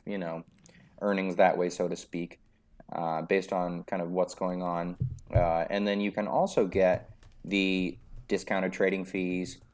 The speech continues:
the better customer support access, and, you know, access to new tools and features that we roll out that would be part of your membership level, right? So in the same way that we don't wanna exclusively, um,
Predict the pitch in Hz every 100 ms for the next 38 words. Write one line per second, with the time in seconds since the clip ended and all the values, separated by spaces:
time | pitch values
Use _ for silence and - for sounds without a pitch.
0 | _ 104 98 95 90 101 - - 92 -
1 | 95 95 92 87 87 - 87 87 - -
2 | _ _ _ 104 101 98 95 104 101 98
3 | - 104 - 101 95 101 - 107 95 92
4 | 107 98 98 92 87 90 90 90 87 87
5 | - 95 98 95 95 - 113 98 95 92
6 | 90 - 101 104 110 117 104 - 92 -
7 | 78 - - - _ _ - _ - -
8 | 92 87 - 113 107 - - - _ _
9 | 131 127 123 196 180 165 147 127 127 127
10 | 131 123 120 - 123 110 113 110 107 104
11 | 82 101 95 92 92 92